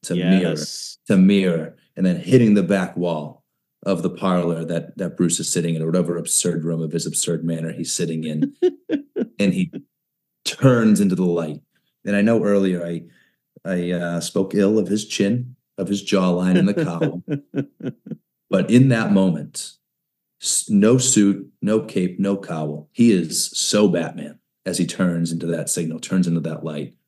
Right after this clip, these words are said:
Speaker 1: raises his chin and looks to the sky. It's a beautiful shot,
Speaker 2: Mm-hmm.
Speaker 1: and it absolutely sets the tone for the character.
Speaker 2: Yeah, one million percent. That's, that's an incredible one.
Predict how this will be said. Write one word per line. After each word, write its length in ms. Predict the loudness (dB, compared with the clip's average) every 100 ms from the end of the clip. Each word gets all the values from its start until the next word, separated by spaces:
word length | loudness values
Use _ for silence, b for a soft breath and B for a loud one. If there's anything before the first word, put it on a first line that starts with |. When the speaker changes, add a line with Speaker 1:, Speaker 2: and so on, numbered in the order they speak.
| -10
Speaker 1:
raises 460 | -4 -4 -4 -8
his 160 | -8 -10
chin 260 | -6 -6 -4
and 80 |
looks 200 | -6 -8
to 80 | -8
the 80 | -6
sky. 520 | -4 -4 -8 -8 -14 b b b b
It's 80 | -4
a 40 |
beautiful 420 | 4 6 6 2
shot, 360 | -2 0 -2 -2
Speaker 2:
Mm-hmm. 220 | 0 0
Speaker 1:
and 80 | 0
it 180 | -2 -4
absolutely 680 | -4 -2 -2 -2 -2 -2 -6
sets 280 | -6 -6 -6
the 100 | -8
tone 240 | -6 -6
for 100 | -8
the 80 | -14
character. 480 | -14 -14 -14 -20 -20 _ _ _ _ _ _
Speaker 2:
Yeah, 200 | -8 -8
one 260 | -4 -2 0
million 340 | 0 -2 -4
percent. 500 | -6 -8 -8 -12 -10 -8
That's, 440 | -8 -8 -12 -16 -8
that's 220 | -6 -4
an 60 | -4
incredible 560 | -6 -6 -6 -6 -6
one. 340 | -6 -6 -8